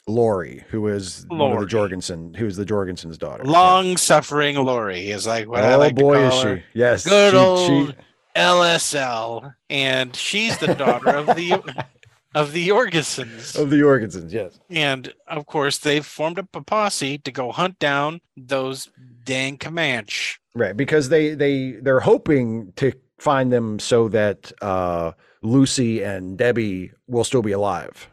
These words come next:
Speaker 2: Nope, not, not everybody, huh, Steve?
Speaker 1: Well, Eth-, no, Ethan assumes, Eth-, Ethan is assuming the worst from the beginning.
Speaker 2: Ethan is
Speaker 1: And
Speaker 2: gonna kill them.
Speaker 1: and says, well, well, what happens is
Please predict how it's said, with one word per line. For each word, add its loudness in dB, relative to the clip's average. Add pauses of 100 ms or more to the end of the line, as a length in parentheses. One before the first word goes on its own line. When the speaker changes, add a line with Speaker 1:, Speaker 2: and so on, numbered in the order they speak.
(100)
Speaker 2:
Nope, -2 (220)
not, 0 (260)
not 4
everybody, 0
huh, -2
Steve? -8
Speaker 1:
Well, 6
Eth-, 0
no, 4
Ethan 2
assumes, -4
Eth-, -2
Ethan 0
is -6
assuming -2
the -4
worst -2
from -4
the -6
beginning. -6 (140)
Speaker 2:
Ethan 0
is 0
Speaker 1:
And -2
Speaker 2:
gonna 4
kill 2
them. -2
Speaker 1:
and -4
says, 0
well, 4
well, 4 (220)
what 0
happens 0
is 0